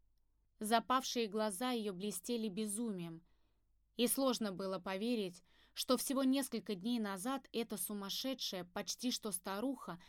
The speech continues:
была роскошной и красивой молодой женщиной. Вэл видела впалые щёки и лоб,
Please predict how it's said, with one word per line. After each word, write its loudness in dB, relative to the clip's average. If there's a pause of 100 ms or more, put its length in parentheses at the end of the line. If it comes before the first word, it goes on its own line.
(220)
была 4
роскошной -2
и -4
красивой -2
молодой 0
женщиной. -6 (800)
Вэл 6
видела 4
впалые 2
щёки -4
и 0
лоб, -4